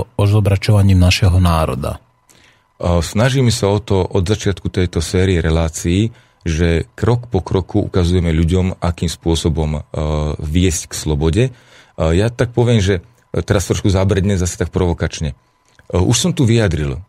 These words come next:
Speaker 2: vzdajte sa televízie. E, nepozerajte ju. Nechoďte nakupovať, e, to, čo nepotrebujete. Neprechádzajte sa po, po nákupných centrách. Vypnite rádio a počúvajte iba to, čo vás naozaj obohacuje.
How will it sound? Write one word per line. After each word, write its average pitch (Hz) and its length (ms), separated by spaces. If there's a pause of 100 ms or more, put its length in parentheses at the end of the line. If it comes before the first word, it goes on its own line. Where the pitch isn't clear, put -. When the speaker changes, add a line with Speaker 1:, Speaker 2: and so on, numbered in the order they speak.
(320)
Speaker 2:
vzdajte 117 400
sa - 100
televízie. 80 640
E, - 40 (1000)
nepozerajte 101 640
ju. - 80 (480)
Nechoďte 120 480
nakupovať, 90 560
e, - 100 (460)
to, 107 160
čo 98 100
nepotrebujete. 76 840 (160)
Neprechádzajte 98 720
sa 80 160
po, 76 320 (260)
po 85 140
nákupných 87 480
centrách. 76 480
Vypnite 120 580
rádio 104 640
a 80 80
počúvajte 98 560
iba 90 100
to, 104 220
čo 95 160
vás 90 160
naozaj 98 400
obohacuje. 92 720